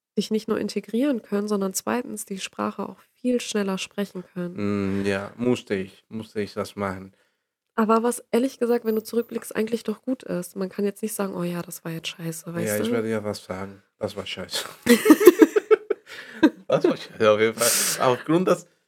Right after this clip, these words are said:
Speaker 2: normalerweise der, das in Deutschland kommt,
Speaker 1: Ja.
Speaker 2: frisch in Deutschland kommt,
Speaker 1: Ja.
Speaker 2: sofort bekommt Hartz vier.
Speaker 1: Hartz vier?
Speaker 2: Ja.
Speaker 1: Aber du hast kein Hartz vier bekommen.
Speaker 2: Ja, das ist der Grund. Deswegen, ich sage dir, das war schwer, weil ich bin nicht aus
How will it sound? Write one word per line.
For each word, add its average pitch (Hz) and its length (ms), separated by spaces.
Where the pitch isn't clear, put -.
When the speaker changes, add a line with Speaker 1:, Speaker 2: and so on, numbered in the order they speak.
Speaker 2:
normalerweise 165 880
der, 143 420
das 143 260
in 113 180
Deutschland 135 400
kommt, 160 400
Speaker 1:
Ja. 220 260
Speaker 2:
frisch 143 300
in 139 100
Deutschland 127 340
kommt, 156 320
Speaker 1:
Ja. 214 160
Speaker 2:
sofort 147 680
bekommt 123 460
Hartz 135 200
vier. 196 320
Speaker 1:
Hartz - 240
vier? 285 340
Speaker 2:
Ja. 185 360
Speaker 1:
Aber 196 140
du 185 120
hast 233 160
kein 180 120
Hartz 175 180
vier - 100
bekommen. 151 220
Speaker 2:
Ja, 156 280
das 120 280
ist - 160
der 104 120
Grund. 135 260
Deswegen, 143 300
ich 120 100
sage 113 220
dir, 113 140
das 107 220
war 104 160
schwer, 139 480
weil 107 240
ich 107 160
bin 127 280
nicht 123 380
aus 107 260